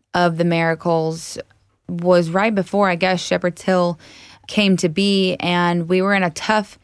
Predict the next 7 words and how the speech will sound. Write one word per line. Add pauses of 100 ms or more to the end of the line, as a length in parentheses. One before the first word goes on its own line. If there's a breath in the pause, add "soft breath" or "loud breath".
spot (240)
within
our
family.
I,
there
were